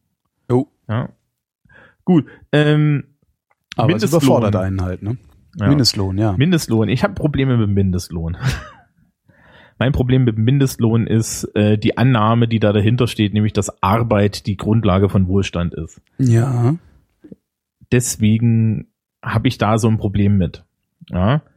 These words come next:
Speaker 2: Äh, was halt passiert beim Mindestlohn ist auf der einen Seite, dass sich der Markt nivelliert. Es gibt halt ein festes Unten.
Speaker 1: Ja.
Speaker 2: Die Argumente der Wirtschaft in der Richtung sind ja immer, äh, dann, dann müssen wir die Leute rausschmeißen, weil wir können uns das nicht mehr leisten.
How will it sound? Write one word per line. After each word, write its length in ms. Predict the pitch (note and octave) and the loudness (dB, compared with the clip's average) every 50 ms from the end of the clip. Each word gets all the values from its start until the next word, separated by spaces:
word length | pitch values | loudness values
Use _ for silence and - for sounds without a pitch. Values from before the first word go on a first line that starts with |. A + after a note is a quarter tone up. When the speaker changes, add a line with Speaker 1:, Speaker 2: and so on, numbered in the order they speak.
| _ _ _ _ _ _ _ _ _ - - _ _ _ | _ _ _ _ _ _ _ _ _ -20 -20 _ _ _
Speaker 2:
Äh, 380 | - A2+ A2+ A2+ A#2 A2+ A2+ G#2 F#2 | 0 2 4 4 4 2 2 0 0
was 200 | - A#2 - - | -2 -4 0 0
halt 200 | D3 B2+ C3 B2+ | 2 0 2 2
passiert 400 | - C3 A#2+ - - C#3+ D3+ C#3+ | 0 0 0 2 0 0 0 2
beim 140 | - A#2+ A#2 | 2 2 2
Mindestlohn 500 | B2 C#3+ D#3+ E3 D#3+ - C#3 C#3 C#3 C#3+ C#3 | 4 4 4 2 2 2 2 2 2 2 0
ist 120 | C3+ - | 0 -2
auf 100 | G#2+ - | -2 -2
der 140 | - - - | -2 0 0
einen 180 | G#2+ B2 C3+ | 2 2 2
Seite, 240 | B2 B2+ A#2 A#2 A#2 A2+ | 2 2 0 0 0 0
dass 140 | A#2 A2 | -2 -2
sich 100 | A2 - | -2 -2
der 100 | - G#2+ | -2 0
Markt 260 | G2+ F#2+ F#2+ A#2 - - | 2 2 0 0 0 0
nivelliert. 640 | C#3+ C#3+ C#3 D3 D3 C#3+ D#3 E3+ F#3 G3 - - - - _ | 0 0 0 0 0 2 2 0 0 0 -4 -10 -20 -14 _
Es 120 | G#2+ - - | -12 -8 -6
gibt 200 | - B2 A#2+ A2 | -6 -4 -2 -2
halt 120 | A2 - | -2 -2
ein 80 | A2+ G#2+ | -2 -2
festes 340 | - A2+ G#2 - - G2+ - | -2 -2 -2 -2 -6 -8 -4
Unten. 480 | G#2 G2+ G2 F#2+ - C3 E3 - - _ _ _ _ _ _ - | -2 -2 -2 0 0 0 0 -2 -2 _ _ _ _ _ _ -2
Speaker 1:
Ja. 300 | A#2+ G#2 F#2 F#2+ G#2+ C3+ E3 - _ _ _ _ - - - - | -2 0 0 -2 -4 -6 -8 -10 _ _ _ _ -20 -20 -6 -2
Speaker 2:
Die 120 | - - - | 0 2 2
Argumente 460 | A#2 B2+ B2 C3 B2 B2+ D3 D#3 D#3 | 2 2 2 2 2 2 2 2 2
der 120 | B2+ A2+ G#2+ | 2 2 2
Wirtschaft 340 | B2+ C#3 - - E3 - - | 0 0 0 -2 -4 -2 -2
in 80 | D#3 | -2
der 100 | D3+ D3 | 0 0
Richtung 260 | C#3 D3 - - C#3+ B2+ | -2 -2 -4 -4 -2 -2
sind 180 | C#3 C3+ - | -2 -2 0
ja 80 | C#3+ B2+ | 0 0
immer, 460 | F#2 B2 C3 C3 B2+ B2 B2+ B2 - | 2 2 2 2 2 2 2 2 2
äh, 220 | A2+ A#2 A#2 A#2+ A#2 | 2 2 2 2 2
dann, 400 | A2+ A2 A#2+ A#2+ A#2 A#2 A#2 - _ _ _ | 0 0 0 0 -2 -4 -6 -8 _ _ _
dann 380 | A#2 A2+ A2+ A#2+ A#2 A2 F#2 - | -2 0 0 0 -2 -4 -6 -8
müssen 260 | - B2 B2+ B2 D#3 C3 | -4 -4 -2 0 2 0
wir 60 | A#2 | 2
die 60 | A#2 | 2
Leute 260 | A2 A2 A2 B2+ C#3+ | 2 2 2 2 2
rausschmeißen, 600 | C3 B2+ C3 D3 - - D3+ C#3 C#3 D3+ - D#3 C3+ | 0 0 0 0 0 0 0 0 0 0 0 0 0
weil 140 | A#2+ A#2+ | 0 0
wir 80 | A#2 A#2 | 0 0
können 200 | - A#2+ B2 A#2+ | 0 0 0 0
uns 140 | A#2+ A#2 - | 0 -2 -2
das 140 | A#2 G#2 - | -4 -4 -4
nicht 140 | A2 - | -4 -2
mehr 120 | - G2+ G2 | 0 0 0
leisten. 540 | G2 F2+ F#2 G#2 A2+ - - F3+ A#3+ - | 0 0 0 -2 -4 -4 -4 -4 -4 -4